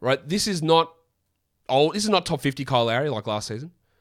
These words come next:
It's top eighty, top ninety. But he's averaging ten point eight, three point five, four point five. If that ten point eight,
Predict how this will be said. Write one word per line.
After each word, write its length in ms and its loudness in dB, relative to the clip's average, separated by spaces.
It's 240 -2
top 260 -10
eighty, 280 2
top 200 -6
ninety. 480 -6
But 300 0
he's 180 -10
averaging 320 2
ten 260 -2
point 240 0
eight, 240 2
three 220 -2
point 240 -4
five, 240 0
four 220 -6
point 220 -4
five. 220 -4
If 60 -8
that 180 0
ten 180 0
point 200 0
eight, 240 2